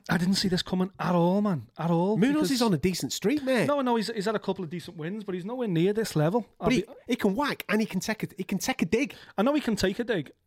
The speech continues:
Speaker 1: Listen, I, I've known Pedro Munoz a long time. I remember back when I was at, at Fighters Only, commissioning a series. We used to do, like, a, a, a, a training guide at the back of the magazine. So every, every twelve months or so, I'd commission a load of photographs of sequences of moves.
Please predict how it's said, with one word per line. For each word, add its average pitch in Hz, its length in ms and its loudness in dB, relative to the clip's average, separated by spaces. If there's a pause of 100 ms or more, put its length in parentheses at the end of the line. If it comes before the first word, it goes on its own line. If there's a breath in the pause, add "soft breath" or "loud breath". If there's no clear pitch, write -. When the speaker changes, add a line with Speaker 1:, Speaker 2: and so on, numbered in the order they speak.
Speaker 1:
Listen, 208 240 0
I, 240 220 0
I've 208 160 2
known 220 160 2
Pedro 151 260 2
Munoz 143 320 -2
a 143 60 -6
long 139 180 -6
time. 151 300 -6
I 151 60 0
remember 160 360 2
back 143 280 -2
when 151 200 0
I - 20 2
was 139 140 0
at, 143 260 -2
at 139 140 -6
Fighters 143 340 -2
Only, 151 380 0
commissioning 147 600 -2 (440 loud breath)
a 127 60 0
series. 143 680 2
We 160 60 2
used 156 120 2
to 165 60 -8
do, 147 140 0
like, 139 220 -2
a, 143 180 -2
a, 139 300 -4 (120)
a, 151 140 -4 (120)
a 139 80 -8
training 151 500 0
guide 147 300 0
at - 60 -8
the 139 60 -10
back - 220 -4
of 147 40 -6
the 139 60 -2
magazine. 139 460 -4 (640 loud breath)
So - 160 -2
every, 165 400 0
every 165 180 -2
twelve 151 300 0
months 156 240 -4
or - 20 -4
so, 147 220 -2
I'd 143 100 -8
commission 160 680 0
a 160 40 0
load 147 180 2
of 147 60 -6
photographs 151 640 -2
of 147 100 -4
sequences 160 680 -4
of 131 100 -12
moves. 160 600 -2